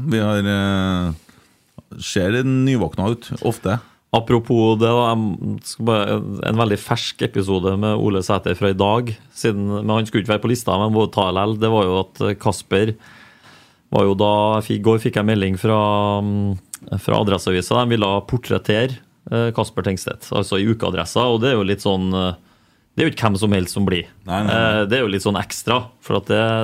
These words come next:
Speaker 2: det er jo liksom over
Speaker 1: Ja, der har jo ikke jeg vært en gang.
Speaker 2: Nei, nei.
Speaker 1: Nei, nei.
Speaker 2: <laughs> Det er jo liksom fire-fem sider bretta ut, sant, ja,
Speaker 1: Ja.
Speaker 2: og litt sånn høytidelig, og det er jo ikke sportsjournalistene som kommer, det er jo, sant, egne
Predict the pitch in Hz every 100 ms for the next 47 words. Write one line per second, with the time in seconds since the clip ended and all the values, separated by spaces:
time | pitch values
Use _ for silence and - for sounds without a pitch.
0 | 101 107 98 95 95 87 85 92 85 85
1 | 80 80 92 87 98 98 82 80 92 110
2 | 104 95 85 90 123 127 - 208 202 160
3 | 160 - 156 127 147 139 123 117 123 127
4 | 98 90 110 101 127 107 98 90 110 113
5 | - - 95 98 113 117 123 113 131 120
6 | 113 110 110 107 104 101 90 101 107 104
7 | - 92 85 98 110 110 104 104 101 98
8 | 95 95 - 127 - 101 95 87 - 92
9 | 95 120 123 131 123 113 110 98 95 98
10 | 98 95 120 123 - 104 92 87